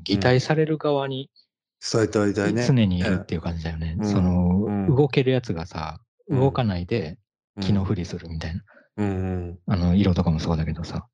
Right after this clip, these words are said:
Speaker 2: うん、うん、うん、うん。
Speaker 1: でもね、なんか最近ちょっと、あの、それるかもしれないけど、
Speaker 2: はい、はい。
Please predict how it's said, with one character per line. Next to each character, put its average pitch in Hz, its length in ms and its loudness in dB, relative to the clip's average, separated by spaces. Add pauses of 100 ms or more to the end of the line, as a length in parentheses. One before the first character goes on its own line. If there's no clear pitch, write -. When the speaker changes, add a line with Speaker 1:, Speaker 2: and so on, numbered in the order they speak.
Speaker 2:
う 110 80 0
ん、 - 20 4
う 107 40 4
ん、 104 40 2
う 101 40 0
ん、 90 800 -4
う - 40 -6
ん。 80 80 -12 (680)
Speaker 1:
で 127 100 4
も 107 100 4
ね、 90 100 4
な 110 100 6
ん 135 40 4
か 95 100 2
最 151 220 2
近 156 340 2
ち 156 100 0
ょ - 20 6
っ - 40 0
と、 - 280 -2 (240)
あ 95 100 -2
の、 85 220 2
そ 95 140 0
れ 92 60 2
る 98 80 0
か - 80 -2
も 82 80 -2
し - 60 -4
れ 80 60 0
な 76 80 0
い 76 40 -2
け 78 80 -6
ど、 76 280 -2
Speaker 2:
は 110 140 2
い、 90 40 0
は 85 240 -2
い。 90 40 -12